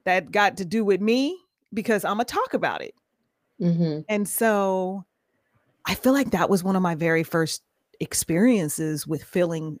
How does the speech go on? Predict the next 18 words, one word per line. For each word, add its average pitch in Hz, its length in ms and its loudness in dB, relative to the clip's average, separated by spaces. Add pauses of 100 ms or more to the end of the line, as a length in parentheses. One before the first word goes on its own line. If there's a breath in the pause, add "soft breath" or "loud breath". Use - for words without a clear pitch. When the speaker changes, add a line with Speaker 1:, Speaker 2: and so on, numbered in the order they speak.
Speaker 1:
stressed - 500 -2
out. 202 240 4
And 160 180 -2
at 165 160 -2 (100)
that 190 260 -2 (160)
time, 208 300 0
I 156 80 -4
wouldn't 156 180 -4
have 147 60 -8
been 151 80 -2
able 147 120 -6
to 131 80 -6
tell 151 240 -2
you 147 120 -4
that's - 220 -8
what 90 100 -4
it 85 80 -4
was. - 380 -4